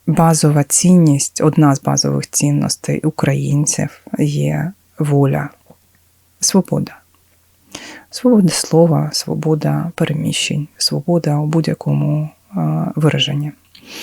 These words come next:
Е, ми вивчали це ще під час, е, Революції Гідності і потім в перехідні періоди.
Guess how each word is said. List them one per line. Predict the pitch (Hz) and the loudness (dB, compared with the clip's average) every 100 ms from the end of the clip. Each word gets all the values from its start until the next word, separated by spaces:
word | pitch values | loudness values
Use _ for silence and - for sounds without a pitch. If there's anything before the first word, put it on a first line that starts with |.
| - - - - - | -16 -18 -20 -20 -2
Е, | 160 151 151 147 | 2 4 4 4
ми | 156 156 175 | 4 6 6
вивчали | 165 - 165 160 156 | 4 2 0 2 2
це | 151 - 151 147 | 0 0 2 2
ще | - - 147 143 | 0 -2 -2 -2
під | - 147 | -4 -6
час, | - 73 73 - - - | -2 -2 -2 -2 -4 -2
е, | 71 - 143 143 143 143 147 147 - | -2 -2 -2 -2 -2 -2 -2 -2 -2
Революції | 147 147 147 143 - 143 | 0 2 0 0 -2 -2
Гідності | 143 196 180 156 147 - 147 147 147 | 2 4 6 4 2 -2 -4 -2 -4
і | |
потім | - 139 - 139 | -4 -6 -4 -8
в | |
перехідні | - - 139 139 165 185 | -6 -8 -6 2 6 6
періоди. | - 147 147 147 143 147 | 4 2 2 0 0 -4